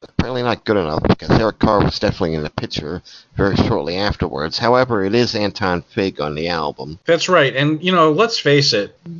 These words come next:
Speaker 2: you can say what you want about this album, whether you like it or you're not, but Anton Fig, he's the man.
Speaker 1: He's a monster.
Speaker 2: And there's another story, uh, that supposedly Ace said to him at one point, "Hey, do you want to be in the band?"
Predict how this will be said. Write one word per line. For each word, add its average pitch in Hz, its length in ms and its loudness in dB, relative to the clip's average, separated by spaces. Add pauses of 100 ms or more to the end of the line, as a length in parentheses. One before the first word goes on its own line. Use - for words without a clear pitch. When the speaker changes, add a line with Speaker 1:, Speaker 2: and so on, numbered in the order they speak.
(180)
Speaker 2:
you 208 180 -2
can 233 140 2
say 180 180 4
what 156 160 0
you 143 60 0
want 135 220 2
about 123 180 2
this 120 160 -4
album, 123 220 2
whether 123 160 0
you 120 100 2
like 131 240 0
it 120 60 -6
or - 20 -2
you're 113 140 -4
not, 113 200 0
but - 140 -4
Anton 180 380 0
Fig, 113 320 2
he's 156 320 0
the 117 80 0
man. 98 400 -2 (160)
Speaker 1:
He's 123 200 2
a 98 80 2
monster. 87 640 -2 (380)
Speaker 2:
And 160 180 2
there's 151 160 2
another 208 320 4
story, 123 640 2
uh, 131 80 -2
that 139 420 0 (280)
supposedly 147 920 0
Ace 190 220 0
said 196 260 0
to 170 100 -2
him 139 160 0
at 120 80 -4
one 117 220 0
point, 120 540 -2 (1080)
"Hey, 226 240 4
do 151 60 -2
you 143 80 4
want 175 160 4
to 165 60 -4
be 175 120 2
in 165 80 2
the 147 60 4
band?" 175 440 2